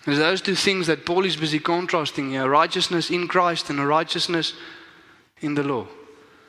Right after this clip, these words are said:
And what Paul is saying is that you cannot have both.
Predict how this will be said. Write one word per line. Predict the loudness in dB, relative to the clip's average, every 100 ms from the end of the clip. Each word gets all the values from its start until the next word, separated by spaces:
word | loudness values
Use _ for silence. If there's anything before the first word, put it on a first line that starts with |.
| -20 -20 -20 _ -20 _ _ _ _ 0
And | 0
what | 2
Paul | 2 2
is | 2
saying | 4 2 2
is | 0
that | 0 -2
you | 2
cannot | 2 2
have | 2 0 0 -8 -16 -12 0
both. | 0 0 -6 -10